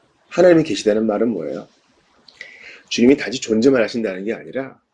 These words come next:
살아계시어 역사하시고 섭리하시고 그 안에 뭐 허용과 통치와 이끄심이 다 있기 때문에 그거 믿으니까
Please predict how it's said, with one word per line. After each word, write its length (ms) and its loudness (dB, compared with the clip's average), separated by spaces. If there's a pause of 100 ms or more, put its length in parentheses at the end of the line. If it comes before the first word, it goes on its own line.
(300)
살아계시어 920 -2
역사하시고 760 -4
섭리하시고 760 -6 (160)
그 160 2
안에 160 2
뭐 300 -6 (420)
허용과 580 -2 (280)
통치와 580 -6 (3750)
이끄심이 460 -2
다 180 -10
있기 280 -16
때문에 480 -8 (1400)
그거 200 2
믿으니까 720 -6